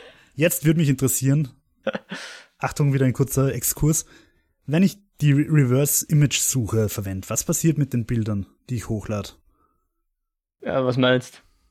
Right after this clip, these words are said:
Speaker 1: Naja, angenommen, nur als Beispiel, ich, äh, mache einen Screenshot von Lovecraft Coun-, Lovecraft Country.
Speaker 2: Ja.
Speaker 1: Tu den Reverse Image, also ich weiß nicht, wie die Serie heißt, ich sehe die im Fernsehen, ich fotografiere den Fernseher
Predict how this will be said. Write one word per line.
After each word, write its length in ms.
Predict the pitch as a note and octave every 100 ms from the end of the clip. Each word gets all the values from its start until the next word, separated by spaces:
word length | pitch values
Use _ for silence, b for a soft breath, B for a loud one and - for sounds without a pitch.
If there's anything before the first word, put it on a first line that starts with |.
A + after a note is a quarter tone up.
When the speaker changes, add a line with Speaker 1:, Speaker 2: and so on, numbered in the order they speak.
| _ _ _ _
Speaker 1:
Naja, 360 | C3+ D#3 E3 C3
angenommen, 840 | D#3 F3 E3+ E3 D#3+ D#3+ D3 C3
nur 140 | C#3
als 120 | C#3+ -
Beispiel, 440 | B2 D3 - D#3+
ich, 520 | D3 D#3 - - -
äh, 560 | C3 C3 C3+ C3+ C3+ C3
mache 320 | C3+ C3+ -
einen 80 | C#3
Screenshot 520 | - - F3 F#3+ F#3
von 320 | - C3+ B2+ A#2
Lovecraft 400 | A2+ - A#2+ -
Coun-, 280 | - C3+ C3
Lovecraft 460 | - B2 A2+ B2 -
Country. 360 | - D3+ - F#3 - b b b
Speaker 2:
Ja. 180 | B2 - - -
Speaker 1:
Tu 80 | E3
den 200 | E3 D3+
Reverse 440 | D3 C3+ D3 - -
Image, 240 | F#3 F#3
also 180 | B2+ C3
ich 160 | A#2+
weiß 140 | C3+ D3+
nicht, 140 | C#3
wie 40 | B2+
die 80 |
Serie 300 | A2+ C3 D3
heißt, 220 | C#3+ C#3 B2
ich 240 | G#2+ -
sehe 160 | - B2
die 100 | A#2
im 100 | A2+
Fernsehen, 320 | - D3+ D3
ich 120 | C3+
fotografiere 600 | - B2+ B2 C3+ - A#3
den 140 | E3+ D#3+
Fernseher 540 | - D#3 F3+ C#3+ D3+